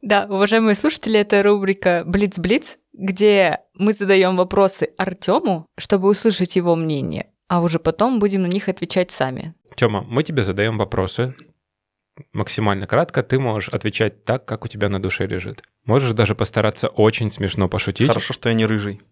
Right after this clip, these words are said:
Speaker 2: Хорошо, что ты не рыжий.
Speaker 3: <laughs>
Speaker 2: Вот,
Speaker 3: Потому что на
Speaker 2: молодец.
Speaker 3: душе бы ничего не
Speaker 2: Продолжай
Speaker 3: было.
Speaker 2: шутить смешно.
Speaker 1: Окей, так, давай. Чё, я начну?
Speaker 2: Кейт, давай ты начнёшь.
Speaker 1: Артём, а что тебе даст вообще преподаватель?
Speaker 3: Если бы я был красивым шестнадцатилетним американским парнем,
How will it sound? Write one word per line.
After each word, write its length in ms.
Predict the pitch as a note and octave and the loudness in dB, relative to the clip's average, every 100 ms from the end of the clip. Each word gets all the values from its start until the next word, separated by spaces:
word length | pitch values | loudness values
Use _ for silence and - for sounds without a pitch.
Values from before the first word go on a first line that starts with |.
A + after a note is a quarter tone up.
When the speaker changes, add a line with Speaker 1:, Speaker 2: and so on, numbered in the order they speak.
| _ | _
Speaker 2:
Хорошо, 400 | _ G2+ G2 - | _ -6 -4 -4
что 180 | A2 - | -6 -8
ты 120 | - | -6
не 140 | G2+ F#2+ | -4 -4
рыжий. 360 | G2 F#2 G#2 - | -6 -8 -12 -16
Speaker 3:
<laughs> 720 | _ _ _ - _ _ - | _ _ _ -20 _ _ -8
Speaker 2:
Вот, 220 | - F#2+ F#2+ | 0 0 2
Speaker 3:
Потому 120 | G#2+ | 0
что 100 | G2 | 2
на 60 | A#2 | 4
Speaker 2:
молодец. 220 | A#2 G#2+ | 4 2
Speaker 3:
душе 140 | - A#2+ | 2 -2
бы 120 | A2 | 0
ничего 140 | G#2+ | 0
не 40 | G#2 | 4
Speaker 2:
Продолжай 300 | C3 G2+ A2 | 6 6 2
Speaker 3:
было. 100 | A2+ | 0
Speaker 2:
шутить 280 | G#2 A2+ - | -4 -6 -8
смешно. 480 | G#2 - - G2+ - _ | -8 -6 -8 -10 -14 _
Speaker 1:
Окей, 480 | - G#3 G3 E3 - _ - | -2 -2 0 -2 -4 _ -2
так, 260 | F3+ D#3 | -2 -2
давай. 440 | D#3+ E3+ A3 A3+ - _ _ _ _ - | 0 2 0 -2 -10 _ _ _ _ -10
Чё, 140 | D#3 | -6
я 180 | D3 A#3 | -2 0
начну? 380 | F4 - - D#3+ _ - | -2 -4 -8 -10 _ -4
Speaker 2:
Кейт, 180 | D3+ C3+ | -2 0
давай 200 | A2 A2+ | 0 0
ты 100 | G#2+ | -2
начнёшь. 460 | F#2+ - A#2 - - _ - | -4 -2 -2 -2 -12 _ -4
Speaker 1:
Артём, 500 | G#3 - F3 C#3+ - _ | -2 2 0 -2 -10 _
а 80 | F#3+ | -6
что 220 | - - | -2 -2
тебе 240 | D#4+ A#3+ G#3+ | -2 0 0
даст 320 | F#3+ F#3 - | 2 -2 -2
вообще 260 | D#3+ - E3+ | -6 -4 -6
преподаватель? 800 | - - D3 D3 C#3 - - C#3 _ | -6 -4 0 2 0 -2 -8 -12 _
Speaker 3:
Если 400 | F#2+ G#2 A#2+ B2 | -6 -2 -2 0
бы 120 | A2+ G#2+ | 2 2
я 200 | A2+ G#2+ | 2 2
был 500 | G#2+ A#2 G2+ - _ _ | 2 0 0 -6 _ _
красивым 480 | - A2 - A#2+ G2 | -6 -4 0 0 0
шестнадцатилетним 840 | - - G#2+ - - A2 G#2 G#2 | -4 -2 -2 -2 -2 0 0 -2
американским 640 | G2+ G2+ G#2 G#2+ G#2 - G2+ | -2 -4 -2 -4 -4 -6 -2
парнем, 420 | G#2+ D3 A#2+ | -2 -2 -4